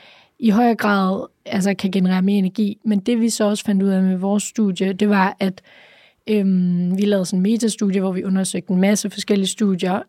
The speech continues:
Øhm, og det er, at det kan faktisk også være med til at vedligeholde muskelmasse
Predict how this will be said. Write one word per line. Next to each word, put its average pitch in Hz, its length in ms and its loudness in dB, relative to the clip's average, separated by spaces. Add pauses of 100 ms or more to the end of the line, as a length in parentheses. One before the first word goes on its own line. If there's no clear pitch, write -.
Øhm, 190 640 2 (100)
og 214 120 0 (380)
det 233 160 2
er, 202 140 0
at 202 240 -4
det 208 100 0
kan - 100 -16
faktisk 202 380 -2
også 208 220 0
være 196 100 2
med 202 260 2
til 202 240 0 (800)
at 190 180 4
vedligeholde 208 600 2
muskelmasse 175 680 -2